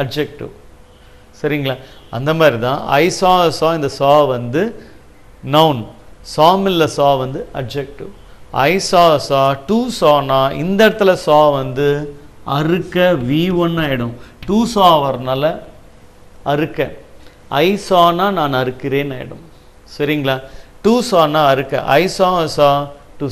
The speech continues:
saw tree-னா" ஒரு மரம் வெட்டுறவர் என்ன சொல்றாரு? "நான் மரத்தை அறுக்க ஒரு ரம்பத்தை பார்த்தேன்." So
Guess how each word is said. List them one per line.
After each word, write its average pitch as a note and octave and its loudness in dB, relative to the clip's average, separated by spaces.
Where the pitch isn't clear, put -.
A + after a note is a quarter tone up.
saw C#3+ 0
tree-னா" B2+ -6
ஒரு D3 -2
மரம் D#3 0
வெட்டுறவர் C#3 -4
என்ன C#3+ -6
சொல்றாரு? C3+ -6
"நான் F3 0
மரத்தை D3 2
அறுக்க C#3+ -4
ஒரு A#2+ -8
ரம்பத்தை C3+ -6
பார்த்தேன்." A#2+ -6
So - -20